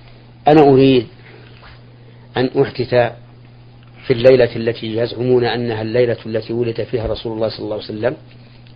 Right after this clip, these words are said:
أن أحدث صلوات على الرسول عليه الصلاة والسلام وثناء عليه، وأحتفل بهذه الليلة،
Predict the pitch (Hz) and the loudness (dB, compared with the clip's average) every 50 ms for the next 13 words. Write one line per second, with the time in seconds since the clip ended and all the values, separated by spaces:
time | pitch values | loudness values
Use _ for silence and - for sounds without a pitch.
0 | - 139 147 123 147 - - - 135 123 - 120 - - 113 120 120 131 127 - | 0 0 0 0 0 -4 -4 -4 -4 -4 -4 -6 -8 -6 -4 -2 -2 -2 -2 -4
1 | 110 110 107 107 107 107 101 - - 123 110 104 107 107 104 - - 101 - - | -8 -10 -10 -10 -10 -10 -12 -10 -8 -8 -8 -6 -8 -8 -10 -8 -12 -12 -12 -12
2 | - - - - - - - - - - - - - - - - - - - - | -16 -16 -16 -16 -18 -20 -20 -20 -20 -20 -20 -20 -20 -20 -20 -20 -20 -20 -20 -20
3 | - - - - - - - - - - - - - - - - - - - - | -20 -20 -20 -20 -20 -20 -20 -20 -20 -20 -20 -20 -20 -20 -20 -20 -20 -20 -20 -20
4 | - - - - - - - 120 123 123 120 123 120 120 110 - - - 135 139 | -20 -20 -20 -20 -20 -18 -4 0 2 4 6 6 4 4 2 -2 -4 -2 2 2
5 | 135 131 120 113 101 - 117 123 120 104 - - - - - - - - - - | 2 2 0 -2 -4 -4 -4 -4 -4 -4 -6 -16 -20 -20 -20 -20 -20 -20 -20 -20
6 | - - - - - - - - - - - - - - - - - - - - | -20 -20 -20 -20 -20 -20 -20 -20 -20 -20 -20 -20 -20 -20 -20 -20 -20 -20 -20 -20
7 | - - - - - - - - - - - - - - - - - - - - | -20 -20 -20 -20 -20 -20 -20 -20 -20 -20 -20 -20 -20 -20 -20 -20 -20 -20 -20 -20
8 | - - - - - - 120 110 113 - - - 135 127 120 123 117 120 117 113 | -20 -20 -20 -14 -4 -2 -2 -2 -2 -4 -2 -2 -2 -2 -2 -4 -4 -4 -4 -2
9 | 117 113 110 107 104 107 120 123 113 101 | -4 -4 -6 -6 -4 -2 -2 -2 -2 -4